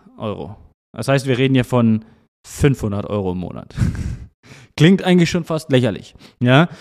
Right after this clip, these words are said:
Und uns wurde gesagt, „Hey, es kommen viel weniger Leads bei euch, es kommen fast, fast keine Leads.“ Und, äh, dann war mein Mitarbeiter, der Danny, im Gespräch mit dem Unternehmen und dann haben wir Zahlenvergleich gemacht,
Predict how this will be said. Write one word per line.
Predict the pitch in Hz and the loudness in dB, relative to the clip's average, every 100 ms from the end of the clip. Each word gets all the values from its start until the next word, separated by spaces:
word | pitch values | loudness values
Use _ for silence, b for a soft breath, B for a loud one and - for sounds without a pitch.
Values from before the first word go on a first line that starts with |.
| B B B | B B B
Und | 156 180 180 | 2 4 4
uns | 185 | 4
wurde | 165 196 | 6 6
gesagt, | 175 170 180 | 4 2 2
„Hey, | 220 233 226 196 - | 6 6 6 2 0
es | - | -4
kommen | 202 | -2
viel | 185 185 | -2 2
weniger | 185 190 185 | 2 2 2
Leads | 190 226 - | 2 0 -2
bei | 196 | 0
euch, | 190 190 | 2 2
es | 175 | 0
kommen | 190 180 | -2 0
fast, | 185 - 160 | -2 -4 -10
fast | 156 180 - | -6 -6 -2
keine | 165 160 | -2 0
Leads.“ | 170 208 - | 0 -2 -2
Und, | 160 156 151 131 | -2 0 0 -2
äh, | - 139 131 | -2 -2 0
dann | 139 135 | 0 2
war | 135 135 | 2 2
mein | 135 139 | 2 2
Mitarbeiter, | 175 196 160 151 | 2 2 2 4
der | 139 | 4
Danny, | 135 165 170 | 4 4 4
im | - 151 147 | 2 0 0
Gespräch | 135 - 180 220 | 2 2 2 4
mit | 214 190 | 2 4
dem | 160 151 147 | 2 2 0
Unternehmen | - 151 139 135 151 180 | -2 0 2 2 2 0
und | - 139 135 131 | 0 0 0 0
dann | 127 | 0
haben | 135 139 | 0 0
wir | 135 131 | 0 -2
Zahlenvergleich | - 170 190 131 107 90 - | -2 0 0 -2 -2 -4 -6
gemacht, | 107 - - | -12 -14 -20